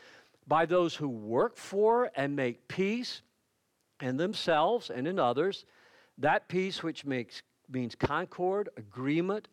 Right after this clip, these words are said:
and harmony between individuals with undisturbedness in a peaceful mind, underline that or circle that tonight, free from fears and agitating passions and moral conflicts.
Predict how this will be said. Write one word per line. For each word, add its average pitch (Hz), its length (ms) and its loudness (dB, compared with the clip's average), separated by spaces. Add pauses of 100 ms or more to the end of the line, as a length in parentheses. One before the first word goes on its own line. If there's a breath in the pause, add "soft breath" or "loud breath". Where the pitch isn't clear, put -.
and 107 140 -10
harmony 185 840 0 (260 soft breath)
between 139 340 -2
individuals 165 880 0
with 127 240 -4
undisturbedness 160 1160 -2 (640 loud breath)
in 175 160 4
a 165 100 4
peaceful 254 720 -2
mind, 165 720 -2
underline 151 560 2
that 123 180 2
or - 80 -2
circle - 340 -6
that 110 200 0
tonight, 107 500 -4 (560 loud breath)
free 190 420 2
from 240 240 0
fears 147 640 0
and 143 140 -2
agitating 156 600 -2
passions 147 680 -6
and 123 100 -2
moral 117 460 0
conflicts. 170 840 -6